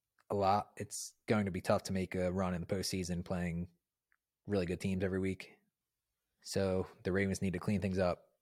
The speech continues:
especially as they look ahead to the postseason. Seattle goes to Houston. The Seahawks are on track to some extent after beating the Niners last week. They put up thirty points. Defense played well,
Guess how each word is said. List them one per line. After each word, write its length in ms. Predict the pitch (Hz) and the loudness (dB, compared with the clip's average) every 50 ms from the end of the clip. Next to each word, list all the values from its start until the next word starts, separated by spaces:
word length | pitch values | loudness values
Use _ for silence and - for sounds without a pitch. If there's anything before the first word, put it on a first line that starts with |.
| _ - | _ -6
especially 500 | - 104 - - 101 95 - - 95 92 | -4 -4 0 2 2 2 2 2 2 2
as 100 | 92 90 | 2 2
they 100 | - 95 | 0 0
look 320 | 92 92 90 - - - - - | 2 2 0 0 -2 -8 -12 -6
ahead 260 | - 101 95 90 90 - | -6 -4 -4 -4 -6 -6
to 160 | - - 87 82 | -6 -6 -4 -4
the 60 | 85 | -2
postseason. 520 | - 101 92 87 - 95 90 82 92 90 - - _ _ _ _ _ _ _ _ _ _ _ _ _ _ _ _ _ _ _ _ - | -2 0 0 0 0 -2 0 0 -2 -4 -4 -8 _ _ _ _ _ _ _ _ _ _ _ _ _ _ _ _ _ _ _ _ -14
Seattle 520 | - - - 117 110 110 110 110 117 113 | -10 -4 0 4 6 8 8 8 6 6
goes 200 | 104 107 101 - | 4 2 2 2
to 80 | - 98 | 0 -2
Houston. 520 | 95 110 113 107 - - 120 120 120 113 - 120 | -2 -2 -2 -2 0 0 0 0 0 -2 -4 -2
The 100 | 117 107 | -2 -2
Seahawks 560 | 98 - - 107 110 101 101 98 - - - | 0 2 2 4 6 6 6 4 2 0 2
are 500 | 104 98 98 98 95 95 92 92 92 - _ _ _ _ _ _ _ _ _ _ _ - - | 4 4 4 4 4 4 2 0 -4 -10 _ _ _ _ _ _ _ _ _ _ _ -6 -4
on 140 | 120 117 | -4 -2
track 260 | - - 117 110 107 - | 2 4 6 6 6 4
to 60 | 113 | 0
some 180 | - - 104 107 | -2 0 0 0
extent 400 | 107 - - - 113 117 120 - - _ _ _ _ _ _ _ _ - | -2 -2 0 0 2 2 2 -2 -6 _ _ _ _ _ _ _ _ -2
after 400 | - 104 104 - - 113 107 104 | 2 2 2 2 2 2 2 2
beating 280 | 98 107 107 104 104 101 | 2 0 0 0 0 0
the 100 | 101 98 | 2 2
Niners 300 | 104 98 101 101 101 104 | 4 4 4 2 2 2
last 220 | 104 104 107 - | 2 2 2 0
week. 220 | - 110 110 - - _ _ _ _ _ _ _ _ _ _ _ _ _ _ - | 0 0 0 -2 -4 _ _ _ _ _ _ _ _ _ _ _ _ _ _ 0
They 100 | 101 98 | 0 2
put 140 | - 107 98 | 2 2 0
up 120 | - - | 2 2
thirty 220 | 110 107 104 104 | 2 2 2 2
points. 540 | 98 - 107 101 104 110 110 - - - - _ _ _ _ _ _ _ _ _ _ _ _ _ _ _ _ _ _ _ _ _ _ _ _ _ _ - | 2 0 2 2 2 0 0 -4 -12 -14 -16 _ _ _ _ _ _ _ _ _ _ _ _ _ _ _ _ _ _ _ _ _ _ _ _ _ _ -4
Defense 320 | - 101 - - 101 95 | -2 -2 0 0 -2 -2
played 220 | - - 110 104 101 | 0 0 0 2 4
well, 400 | 104 104 101 104 104 101 - | 4 4 6 6 4 2 0